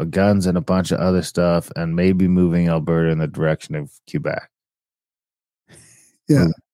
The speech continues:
Speaker 1: Where, I mean, we've kinda drawn that line in the sand. And I
Speaker 2: Yeah.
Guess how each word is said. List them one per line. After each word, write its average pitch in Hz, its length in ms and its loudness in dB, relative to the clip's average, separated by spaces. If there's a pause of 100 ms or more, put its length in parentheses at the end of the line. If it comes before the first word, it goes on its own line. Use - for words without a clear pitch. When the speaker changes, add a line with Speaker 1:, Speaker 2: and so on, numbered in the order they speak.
Speaker 1:
Where, 92 360 4
I 90 60 2
mean, 92 220 4
we've 90 220 2
kinda 98 320 2
drawn 87 320 2
that 85 200 0
line 90 260 0
in 82 80 0
the 73 60 -4
sand. 65 520 -6
And 85 100 -4
I 85 80 0
Speaker 2:
Yeah. 110 240 0